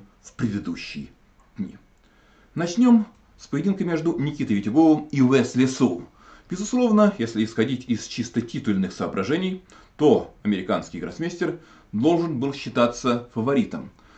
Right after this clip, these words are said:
Однако Никита Витюгов уже продемонстрировал на этом турнире, что авторитетов он не боится, что он находится в великолепной спортивной форме,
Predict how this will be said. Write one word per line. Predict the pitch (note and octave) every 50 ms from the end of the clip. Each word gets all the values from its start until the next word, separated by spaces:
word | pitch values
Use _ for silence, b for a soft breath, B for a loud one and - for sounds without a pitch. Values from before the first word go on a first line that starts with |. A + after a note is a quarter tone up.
| b b b
Однако | - D#3 G#3 B3 A#3 - G#3 E3
Никита | D3 D3+ D#3 D#3 E3 D3 -
Витюгов | A#2 G#2+ F#2 G#2 G#2 C#3 F#3+ G3+ F#3+ - - - -
уже | - B2+ C#3+ F#3 F#3
продемонстрировал | F#3 - D3+ D3+ D#3 D#3 D3+ C#3+ C#3+ - - D#3 E3 C#3 C3 B2 A#2 A2+
на | A#2+ C3
этом | B2+ - - A2 G2
турнире, | F#2 A#2 A2+ B2 F#3 G#3 G3+ G3 F#3+ F#3+ B B B B B
что | - - - E3+ D#3 C3 - - - -
авторитетов | A#2+ A#2 - - A2 A2+ A2+ A#2 - G#2 G2+ -
он | G2 F#2 F#2+ G2
не | G#2+ G#2
боится, | F2+ D3+ E3+ G3+ G3 - A3
что | - - F3
он | D#3+ D#3
находится | D3+ D3+ E3+ D3+ C3+ C3+ - C#3+
в |
великолепной | C3+ D#3 D3+ D3+ E3 E3 E3 D#3 - B2+ B2
спортивной | - C#3 - - - A#2 G#2 A2 A#2+
форме, | A#2+ - A#3 A3 G#3 G3 G3+ F#3+